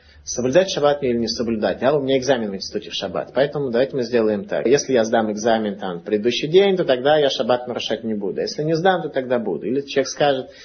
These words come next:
«Так, вот у меня там больной ребёнок, если ребёнок выздоровеет, тогда я буду соблюдать заповеди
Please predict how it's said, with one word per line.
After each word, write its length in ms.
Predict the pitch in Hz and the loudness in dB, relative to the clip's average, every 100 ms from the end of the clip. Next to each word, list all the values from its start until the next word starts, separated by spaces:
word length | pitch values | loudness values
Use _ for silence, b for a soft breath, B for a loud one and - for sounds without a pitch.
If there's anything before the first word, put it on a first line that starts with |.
| B _ | B _
«Так, 180 | - 110 | -2 0
вот 140 | 127 | 0
у 40 | 135 | 0
меня 160 | 135 | 0
там 180 | 131 127 | 0 2
больной 300 | 117 131 139 | 2 4 4
ребёнок, 460 | 139 147 175 135 110 | 4 6 4 4 0
если 280 | 113 - 117 | -2 0 0
ребёнок 500 | 113 123 120 117 127 | 4 4 4 -2 0
выздоровеет, 640 | 123 160 151 135 127 120 | 2 2 2 2 2 2
тогда 260 | 117 117 | 0 2
я 460 | 117 117 113 110 110 | 2 4 4 4 2
буду 260 | 110 123 113 | 0 0 -2
соблюдать 560 | - 107 101 104 104 | -4 -4 -2 0 0
заповеди 1080 | 104 107 107 104 101 104 104 104 104 101 | 2 0 0 -2 -2 2 4 6 4 2